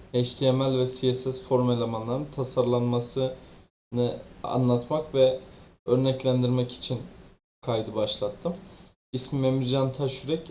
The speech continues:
okul numaram iki bin on sekiz yüz yirmi üç sıfır altmış sekiz. Ee, kısaca ödevin tanıtımı ve amacını bahsedeyim, amacından bahsedeyim. Ödevin amacı isminden anlaşılacağı gibi H T M L ve C S S form elemanlarını tasarlamak.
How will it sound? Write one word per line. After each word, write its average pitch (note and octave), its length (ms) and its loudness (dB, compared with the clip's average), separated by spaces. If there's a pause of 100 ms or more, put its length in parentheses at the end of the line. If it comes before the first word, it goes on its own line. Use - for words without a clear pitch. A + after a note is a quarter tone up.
okul B2+ 240 -2
numaram B2+ 540 2
iki B2 220 -8
bin B2+ 80 2
on B2+ 140 4
sekiz C3+ 440 -6
yüz A#2+ 180 -4
yirmi A#2+ 260 -2
üç F3+ 120 -8
sıfır B2+ 300 -6
altmış - 300 -2
sekiz. E3+ 460 -12 (600)
Ee, G2+ 260 2 (340)
kısaca C#3 380 0
ödevin C3+ 420 2 (500)
tanıtımı C3 600 0 (220)
ve B2+ 300 2 (120)
amacını B2 560 2 (400)
bahsedeyim, A2 580 -4 (260)
amacından A#2 520 -2
bahsedeyim. A2 480 -6 (480)
Ödevin C3 360 4
amacı C#3 400 2
isminden C3 680 0
anlaşılacağı B2+ 800 0
gibi B2+ 320 -2
H B2 120 -4
T C3 120 0
M C3 140 2
L B2+ 80 -2
ve B2+ 60 2
C B2 260 -2
S C#3+ 160 -6
S - 120 -10
form C3 280 0
elemanlarını A2+ 640 -4
tasarlamak. A#2 640 -2